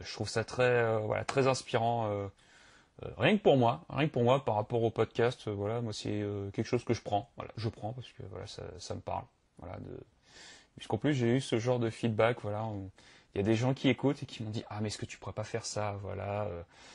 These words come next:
il y a, je, je remercie notamment, euh, Pierre Dron qui m'a dit, « Non mais on peut pas écouter sur YouTube, est-ce que tu peux pas le mettre sur une autre plateforme qui permet de la redistribuer ? » Donc, euh, voilà, donc, euh, mon podcast maintenant est redistribué, donc grâce à Pierre Dron, voilà, tu peux retrouver ça sur Spotify, Google Podcast et, euh,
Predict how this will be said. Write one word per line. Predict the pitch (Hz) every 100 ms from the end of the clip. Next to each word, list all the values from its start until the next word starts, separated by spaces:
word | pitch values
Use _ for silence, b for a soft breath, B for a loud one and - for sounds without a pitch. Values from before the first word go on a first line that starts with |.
| B B
il | -
y |
a, | 98 95 90 85
je, | 113 123
je | 113
remercie | 135 143 139 - 147
notamment, | 139 - 120 120 127 131
euh, | 127 113 113
Pierre | 113 - 123
Dron | 113 117 135
qui | -
m'a | 107
dit, « | 107 131
Non | 113
mais | 110 104 B B B B _
on |
peut | 117
pas | - 143
écouter | 139 131 143
sur | - 131
YouTube, | 127 120 147 135
est-ce |
que | -
tu | 127
peux | -
pas | 120 135
le | 135
mettre | 139 -
sur | 117
une | 123
autre | -
plateforme | 127 120 135 135
qui | 110
permet | - 110 123
de |
la | 110
redistribuer ? » | 107 113 113 - 117 107 110 131
Donc, | 110 95 -
euh, | 87
voilà, | 90 92 98
donc, | 101 - 95
euh, | - b b b -
mon | 98
podcast | 95 - 117
maintenant | 117 110 117
est |
redistribué, | 110 117 123 - - 107 123 131
donc | 104
grâce | 98 110 -
à | 131
Pierre | - 135
Dron, | 113 113 127
voilà, | 120 117 120 B B B -
tu | -
peux |
retrouver | 107 - 113
ça | 110
sur | - -
Spotify, | - 117 117 107 120 120
Google | 120 113 113
Podcast | 117 110 - 113 117 113 -
et, | 117
euh, | 117 107